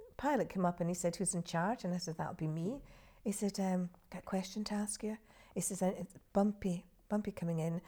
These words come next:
because the Faroe Islands have a very short runway and a very, very difficult, um, access." And the girls had been a little green on the way out. He says, "On the way back," he says, "Would there's,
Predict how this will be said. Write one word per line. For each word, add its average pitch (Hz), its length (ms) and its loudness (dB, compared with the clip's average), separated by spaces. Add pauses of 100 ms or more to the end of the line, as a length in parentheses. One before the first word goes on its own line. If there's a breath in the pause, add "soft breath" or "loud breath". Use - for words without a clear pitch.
(220 loud breath)
because 196 220 2
the 208 60 -4
Faroe 220 280 4
Islands 175 260 4
have 170 120 -4
a 165 100 -2 (100)
very 180 460 4 (100)
short - 280 2
runway 180 460 2 (340 loud breath)
and 175 120 6
a 165 100 2 (380)
very, 180 260 10
very 165 440 2 (320 soft breath)
difficult, 175 600 4 (320 soft breath)
um, 170 340 0
access." - 720 0 (380 loud breath)
And 196 120 4
the 190 60 2
girls 214 400 8
had 180 260 0
been 175 160 2
a 175 60 4
little 175 240 4
green 180 300 4
on 180 80 4
the 175 80 4
way 165 180 2
out. 170 300 4 (600 loud breath)
He 220 60 2
says, 226 240 4
"On 214 80 6
the 220 100 8
way 311 160 4
back," 247 380 0
he 196 60 2
says, 190 300 -4
"Would 190 120 -2
there's, - 240 -4